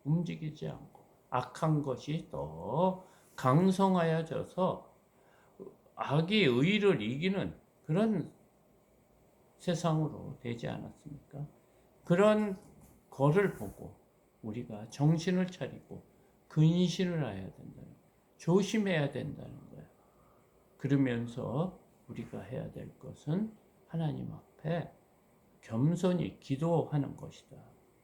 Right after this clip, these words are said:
이 때를 우리가 이겨나가고, 어, 하나님의 자녀로 살 수 있도록, 어, 믿음에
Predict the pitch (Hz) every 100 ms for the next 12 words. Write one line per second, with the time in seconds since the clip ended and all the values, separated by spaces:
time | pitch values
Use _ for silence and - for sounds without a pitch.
0 | _ - 165 185 185 - - 180 175 110
1 | - _ _ _ 110 113 - - - 147
2 | - - 175 190 190 165 123 120 - -
3 | - _ _ _ _ _ _ _ _ -
4 | 120 107 104 143 131 117 117 110 110 110
5 | - 123 160 165 - - - _ _ -
6 | - 175 160 - - - - 107 95 123
7 | 190 - _ _ _ _ 107 104 123 120
8 | 127 117 101